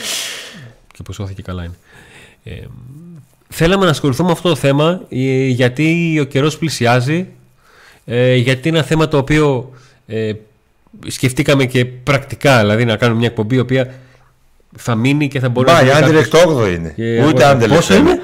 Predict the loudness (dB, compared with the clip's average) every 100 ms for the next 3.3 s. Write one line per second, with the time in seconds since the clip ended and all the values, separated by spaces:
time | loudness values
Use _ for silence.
0 | 0 4 6 6 4 2 0 -4 -6 0
1 | 4 4 2 -2 -4 0 0 0 0 -2
2 | -4 -2 -2 0 -2 -2 -4 -4 0 2
3 | 2 -2 -6